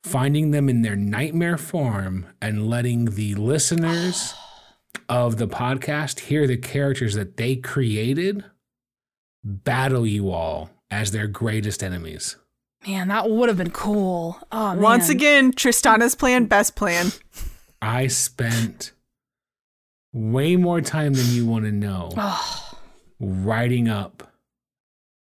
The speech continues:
Speaker 1: each person and where they're at if you got to them in time, where they were at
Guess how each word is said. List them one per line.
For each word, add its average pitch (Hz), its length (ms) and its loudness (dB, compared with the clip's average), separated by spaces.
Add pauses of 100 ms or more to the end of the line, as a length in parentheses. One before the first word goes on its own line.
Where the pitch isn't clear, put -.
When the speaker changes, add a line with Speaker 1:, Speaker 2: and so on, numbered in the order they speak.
(200)
Speaker 1:
each 131 360 -6
person 123 720 -2 (600)
and 104 240 -2
where 135 260 2
they're 139 240 0
at 120 360 -6 (280)
if 110 240 -4
you 95 120 -4
got 98 340 -6
to 151 100 -2
them 165 200 0
in 185 120 4
time, 185 560 -2 (640)
where 120 580 2
they 113 220 0
were 110 200 0
at 110 440 -6